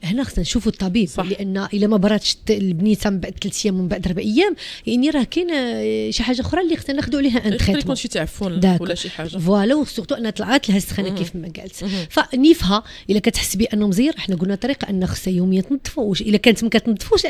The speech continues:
Speaker 1: اكيد انه غيبقى مخنوق.
Speaker 2: صح.
Speaker 1: فالا بدات تنظف الانف ديالها مثلًا غير الصباح وفي العشيه، سورتو دابا اللي مخنوقه،
Speaker 2: مم.
Speaker 1: وكل ما حسات بنيفه امر
Speaker 2: أها.
Speaker 1: دير الطريقه اللي قلت لك، تاخذ لها ان برودوي اللي خاص بتنظيف الانف، وتقول لها نظفي نيفك، توقف عليها جوج ثلاثه د المرات في النهار،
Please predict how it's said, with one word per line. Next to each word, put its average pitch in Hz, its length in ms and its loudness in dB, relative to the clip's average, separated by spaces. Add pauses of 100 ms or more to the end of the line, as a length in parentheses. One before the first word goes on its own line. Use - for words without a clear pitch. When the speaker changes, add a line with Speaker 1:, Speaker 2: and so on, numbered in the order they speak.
Speaker 1:
اكيد 320 220 6
انه 302 260 8
غيبقى 247 340 4
مخنوق. 190 300 0 (180)
Speaker 2:
صح. 156 120 -4
Speaker 1:
فالا 277 320 4
بدات 320 260 2
تنظف 233 400 -4
الانف 233 400 0
ديالها 214 240 6
مثلًا 208 240 4
غير 190 80 4
الصباح - 320 -2
وفي - 100 -8
العشيه، - 280 2
سورتو - 280 2
دابا 190 140 2
اللي 185 120 2
مخنوقه، 233 500 0
Speaker 2:
مم. 202 60 -2
Speaker 1:
وكل 233 220 2
ما 240 100 2
حسات 240 280 0
بنيفه 220 360 -2
امر 214 180 0 (260)
Speaker 2:
أها. 160 160 -6
Speaker 1:
دير - 120 6
الطريقه 240 400 4
اللي 202 120 6
قلت - 160 -4
لك، - 160 0 (160)
تاخذ - 220 2
لها 214 180 2
ان 202 160 -4
برودوي 185 240 0
اللي 190 120 2
خاص - 240 -2
بتنظيف 190 360 -4
الانف، 277 240 -8 (360)
وتقول 214 340 2
لها 185 200 2
نظفي 180 340 -2
نيفك، - 420 -4
توقف - 320 -2
عليها 190 340 -2 (300)
جوج 202 220 6
ثلاثه 180 220 -6
د 170 60 -6
المرات 180 220 -2
في - 100 -8
النهار، 180 160 -2